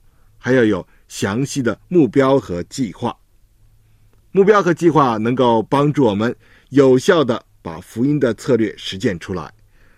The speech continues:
在定目标的时候，就要留意定目标的准则。一个好的目标会有以下几个特点：第一，是符合实际的需要；第二，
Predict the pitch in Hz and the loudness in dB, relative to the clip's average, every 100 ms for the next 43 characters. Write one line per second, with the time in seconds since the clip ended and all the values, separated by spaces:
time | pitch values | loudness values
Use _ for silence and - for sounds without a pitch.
0 | _ _ _ - 147 143 160 156 139 175 | _ _ _ 0 2 4 4 2 2 2
1 | 170 143 - 104 110 - _ _ - 123 | 2 2 -2 -6 -6 -8 _ _ -4 -2
2 | 107 104 101 110 160 151 - _ 135 120 | 0 -2 -2 -2 -2 -4 -8 _ -4 -2
3 | 120 107 123 120 107 104 82 76 - 87 | -4 -4 -2 -2 -2 -4 -8 -10 -10 -4
4 | 104 135 _ _ _ _ _ _ 185 202 | -4 -4 _ _ _ _ _ _ -4 -4
5 | 139 135 160 190 160 190 175 _ _ - | -2 -2 0 0 2 0 -2 _ _ -2
6 | 135 123 - 101 87 131 104 90 85 95 | 0 0 -2 -8 -8 -4 -4 -6 -12 -8
7 | 165 123 85 73 78 113 _ _ _ _ | -2 -2 -2 -12 -8 -10 _ _ _ _
8 | - 147 165 208 185 _ _ _ - 131 | -8 -6 -2 -4 -4 _ _ _ -4 2
9 | 117 107 95 85 98 104 - 98 101 95 | 2 2 -4 -8 -4 -4 -4 -12 -10 -8
10 | 87 - 147 170 - _ _ _ _ - | -8 -6 2 2 0 _ _ _ _ 0
11 | 170 175 104 | 4 4 2